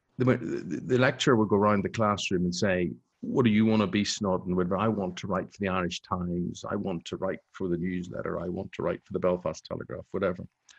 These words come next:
And they get to me and they'd say, "Wh-, what do you want to do, Holmes?" And I'd say, "I want to be on T V. I want to be a reporter on T V." And they would all laugh. <laughs> But a year later,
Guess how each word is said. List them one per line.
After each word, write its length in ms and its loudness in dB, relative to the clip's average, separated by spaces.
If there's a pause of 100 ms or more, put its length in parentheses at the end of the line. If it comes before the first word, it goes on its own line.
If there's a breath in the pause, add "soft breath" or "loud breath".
(120 soft breath)
And 120 0
they 60 0
get 260 2
to 80 0
me 220 4
and 100 2
they'd 120 -4
say, 180 0
"Wh-, 240 -4
what 160 0
do 100 -2
you 80 2
want 300 -2
to 80 -4
do, 200 -2
Holmes?" 360 -4 (340 loud breath)
And 100 0
I'd 100 -2
say, 320 0 (420 soft breath)
"I 120 4
want 280 4
to 80 0
be 440 -2
on 200 0
T 220 2
V. 260 2
I 40 0
want 120 2
to 60 0
be 100 2
a 60 4
reporter 460 0
on 120 -4
T 180 -2
V." 220 -4 (340 loud breath)
And 160 2
they 80 4
would 120 4
all 240 4
laugh. 460 -6 (420)
<laughs> 400 6 (3000 loud breath)
But 360 4
a 60 4
year 280 6
later, 520 6